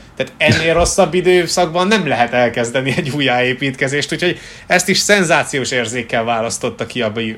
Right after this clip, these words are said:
Speaker 1: a Sabres.
Speaker 2: Hát ahogy illik, de valószínűleg azért jövőre sem kell olyan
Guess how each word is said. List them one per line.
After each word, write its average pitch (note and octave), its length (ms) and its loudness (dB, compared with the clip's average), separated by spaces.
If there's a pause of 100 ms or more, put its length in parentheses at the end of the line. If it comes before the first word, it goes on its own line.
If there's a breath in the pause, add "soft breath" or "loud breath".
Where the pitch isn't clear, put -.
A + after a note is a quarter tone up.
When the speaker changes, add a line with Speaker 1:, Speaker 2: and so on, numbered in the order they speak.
(120)
Speaker 1:
a A#2 340 2
Sabres. A2 460 -4 (600)
Speaker 2:
Hát F#3+ 180 0
ahogy C#3+ 300 6
illik, G#2 380 6
de A2 340 6 (220)
valószínűleg G2 600 2
azért G2+ 200 4
jövőre F#2+ 380 4
sem F#2 260 -4
kell F2+ 260 2
olyan F#2 340 -2